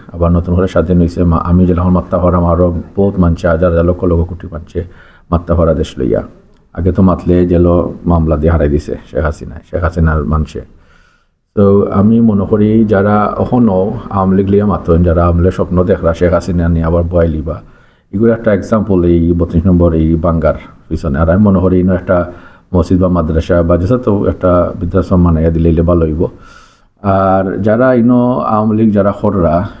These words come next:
যারা আওয়ামী লীগ লিয়া মাত্রা, লিগের মাঝে আমি দেখি বিভিন্ন জনের লিফলেট বাটরা, আল্লাহ ভাই, ইনো হল লিফলেট বাটিয়া দিন শেষ।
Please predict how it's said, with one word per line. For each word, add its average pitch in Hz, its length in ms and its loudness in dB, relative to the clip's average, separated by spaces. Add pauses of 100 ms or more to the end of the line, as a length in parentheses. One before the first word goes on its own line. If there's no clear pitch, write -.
(140)
যারা 90 220 2
আওয়ামী 92 220 2
লীগ 95 100 2
লিয়া 92 140 2
মাত্রা, 85 500 -2
লিগের 87 360 0
মাঝে 90 160 2
আমি 90 140 2
দেখি 87 240 -2
বিভিন্ন 87 320 2
জনের 85 180 0
লিফলেট 90 380 -2
বাটরা, - 340 -10 (540)
আল্লাহ 95 200 2
ভাই, 104 220 2
ইনো 107 120 0
হল 101 160 2
লিফলেট 113 560 0
বাটিয়া 104 600 0
দিন 95 160 2
শেষ। 78 280 -2